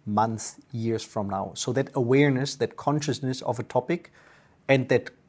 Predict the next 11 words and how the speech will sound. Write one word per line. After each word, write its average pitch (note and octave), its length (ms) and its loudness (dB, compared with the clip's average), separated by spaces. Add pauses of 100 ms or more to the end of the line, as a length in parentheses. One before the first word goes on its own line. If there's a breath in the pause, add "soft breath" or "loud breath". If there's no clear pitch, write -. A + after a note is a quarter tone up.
(380)
conviction C#3+ 800 4 (380)
that C3+ 200 2
the A#2 60 -4
topic A#2 380 -2
matters. G2 420 -4
Purely F#3+ 280 4
the D3+ 80 4
combination B2+ 760 0
of G#2 220 -6
that B2+ 260 2 (560 soft breath)
consciousness, D#3 920 4